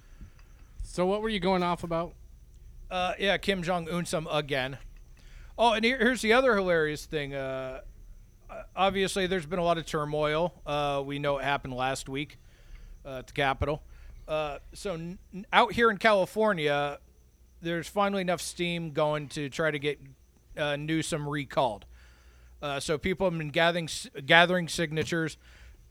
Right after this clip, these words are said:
Speaker 2: It's a hundred percent in the California Constitution in order to be able to do this. Get the signatures, you get enough, you can put it on the ballot, and people vote to remove 'em from office or not. Hundred percent diplomatic. Everybody should be on board with that,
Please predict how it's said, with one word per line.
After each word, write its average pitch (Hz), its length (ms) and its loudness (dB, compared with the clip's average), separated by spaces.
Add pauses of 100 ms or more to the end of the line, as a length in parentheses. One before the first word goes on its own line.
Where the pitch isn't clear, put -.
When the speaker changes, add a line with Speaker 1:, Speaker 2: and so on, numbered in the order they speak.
(100)
Speaker 2:
It's 160 520 4
a 147 120 4
hundred 185 280 2
percent 185 420 2
in 160 120 -4
the 147 60 -2
California 175 560 2
Constitution 147 920 -2
in 139 160 -4
order 143 220 -2
to 131 60 -12
be 151 100 -2
able 143 120 -2
to 139 80 -2
do 139 200 -4
this. 131 200 -4
Get 165 160 -6
the 160 80 -14
signatures, 156 580 -6
you 147 80 -10
get 147 120 -6
enough, 147 340 -4 (480)
you 147 140 -8
can 151 120 -6
put 170 180 0
it 160 100 0
on 156 140 0
the 143 60 -4
ballot, 156 520 4
and 139 140 -10
people 160 260 -4
vote 151 360 -2
to 147 140 -4
remove 143 400 -4
'em 151 120 -8
from 139 180 -10
office 139 360 -4
or 131 40 -10
not. 123 240 -6 (280)
Hundred 233 360 2
percent 196 360 -4
diplomatic. 151 760 -4
Everybody 208 440 0
should 170 180 -8
be 196 100 0
on 175 120 -2
board 156 220 -2
with 139 100 -10
that, 127 200 -6